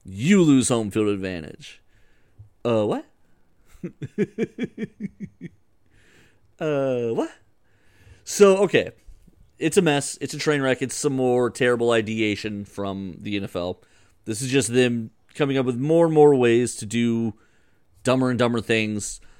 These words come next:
to fix problems they never should have had. Um,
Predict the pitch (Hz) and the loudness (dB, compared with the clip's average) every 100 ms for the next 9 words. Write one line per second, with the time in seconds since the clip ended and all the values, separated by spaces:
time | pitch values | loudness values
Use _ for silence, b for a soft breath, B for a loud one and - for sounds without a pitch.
0 | b - 110 120 - 120 113 113 110 107 | b -6 -2 -2 -2 2 2 2 0 -2
1 | 107 101 98 95 92 101 82 78 - _ | -2 -2 -4 -6 -8 -6 -6 -8 -12 _
2 | _ _ _ - 107 104 101 98 98 | _ _ _ -6 -4 -2 -4 -6 -10